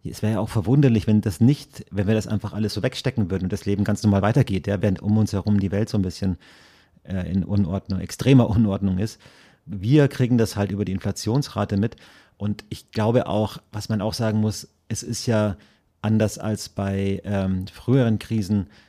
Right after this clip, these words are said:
ist, viele Dinge laufen ja auch noch gut, ja. Also der Arbeitsmarkt ist stabil, es gibt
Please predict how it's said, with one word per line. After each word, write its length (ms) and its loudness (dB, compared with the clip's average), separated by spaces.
ist, 360 -16
viele 280 0
Dinge 200 6
laufen 320 2
ja 80 4
auch 100 -2
noch 140 -2
gut, 280 0
ja. 260 -2
Also 300 0
der 160 -4
Arbeitsmarkt 520 2
ist 120 -8
stabil, 420 -4
es 180 -12
gibt 340 -8